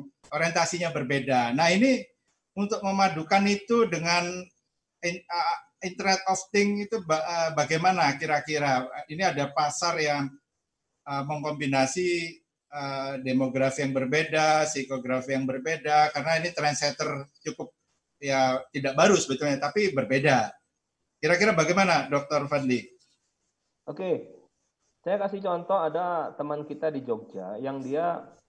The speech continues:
Speaker 2: jago sketsa pensil.
Speaker 1: Oke.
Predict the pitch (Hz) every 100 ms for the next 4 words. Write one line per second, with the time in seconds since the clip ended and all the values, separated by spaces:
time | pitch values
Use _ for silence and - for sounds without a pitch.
0 | _ _ - 123 127 156 - 139 135 147
1 | 143 139 135 - 143 107 - - _ _
2 | _ _ _ _ 135 135 139 120 117